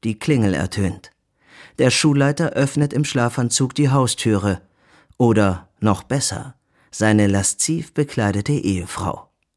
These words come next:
Wie oft derlei vorkommt? Dafür gibt es keine Statistik.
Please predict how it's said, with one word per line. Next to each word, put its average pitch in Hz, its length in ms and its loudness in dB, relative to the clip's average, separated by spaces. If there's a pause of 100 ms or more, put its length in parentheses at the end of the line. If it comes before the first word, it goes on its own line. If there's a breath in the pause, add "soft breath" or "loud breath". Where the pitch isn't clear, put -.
(500)
Wie 120 160 2
oft 131 260 2
derlei 135 320 4
vorkommt? 139 600 -4 (500 soft breath)
Dafür 170 320 4
gibt 139 220 2
es 120 160 0
keine 110 320 0
Statistik. - 760 -6